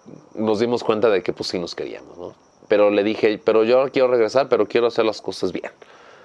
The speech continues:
O sea, ya no quiero andarme escondiendo de tu mamá", porque era de, eh, "Veamos, vamos al cine". Entonces le hablaba a la mamá de, "Ay, voy a ir con fulanita al cine", ya sabes. Pendejadas de esas de chamacos, güey. Y me dije, "No,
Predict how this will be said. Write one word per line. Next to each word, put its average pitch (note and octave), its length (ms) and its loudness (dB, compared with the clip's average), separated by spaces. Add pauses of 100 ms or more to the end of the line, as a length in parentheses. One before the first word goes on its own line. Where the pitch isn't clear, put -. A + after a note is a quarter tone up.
(140)
O - 20 -20
sea, G#2 120 4
ya A#2 100 4
no B2+ 140 0
quiero B2+ 240 2
andarme A#2+ 280 2
escondiendo A2 500 0
de A2 80 4
tu F#2 140 -4
mamá", F#2+ 340 -2
porque G2+ 420 2
era A2+ 160 4
de, G2+ 380 0 (420)
eh, G#2 420 2
"Veamos, C3 320 0
vamos F#3+ 260 0
al F#3 100 2
cine". F3+ 480 0 (240)
Entonces - 160 0
le C#3+ 60 2
hablaba C#3+ 200 2
a D3+ 40 0
la D3 100 2
mamá C#3 280 0
de, D#3+ 140 2
"Ay, G#3 140 2
voy A3+ 180 2
a B3 80 4
ir A#3+ 140 0
con C4 160 0
fulanita F3+ 500 2
al F#3 100 -2
cine", D3+ 460 -2
ya C3+ 100 2
sabes. C#3+ 440 0 (200)
Pendejadas E4 500 2
de F#4 80 4
esas D#4+ 180 0
de D4+ 80 2
chamacos, A#3+ 480 0
güey. A2 220 0 (880)
Y C3 100 -2
me C3 100 0
dije, C3+ 180 -2
"No, B2+ 280 -2